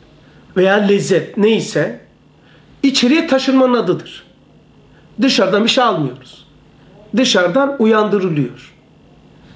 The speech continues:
Böyle onun için beni itham ediyorlar. "Ne diyorsun ya? Zahir ilmine göre, zahire göre dışarıdan ilim alıyorsunuz, yükleniyorsunuz." Dışarıdan ilim alınır. Daha zahir ismi doğru. Ama batında böyle bir şey yok.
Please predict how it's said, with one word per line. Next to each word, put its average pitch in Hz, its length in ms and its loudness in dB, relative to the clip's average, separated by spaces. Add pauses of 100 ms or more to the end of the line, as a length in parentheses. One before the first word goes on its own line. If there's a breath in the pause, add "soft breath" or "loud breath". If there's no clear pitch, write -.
(320 loud breath)
Böyle 208 160 2
onun 247 100 2
için 196 200 -2
beni 190 140 0
itham 170 320 -2
ediyorlar. 147 480 -2 (100)
"Ne 254 160 0
diyorsun 196 300 0
ya? 190 300 0 (480 loud breath)
Zahir 262 360 2
ilmine 226 340 2
göre, 175 400 -2 (180)
zahire 208 500 0
göre 165 420 -4 (420 soft breath)
dışarıdan 175 540 0
ilim 254 260 2
alıyorsunuz, 262 680 -2 (100)
yükleniyorsunuz." 214 1000 -2 (720 loud breath)
Dışarıdan 233 440 2
ilim 285 240 2
alınır. 214 340 0 (160)
Daha 208 280 0 (320 loud breath)
zahir 247 380 2
ismi 254 340 -4
doğru. 175 260 0 (1040 loud breath)
Ama 247 280 0
batında 262 400 0
böyle 226 200 2
bir 202 60 -6
şey 185 200 -4
yok. - 300 -8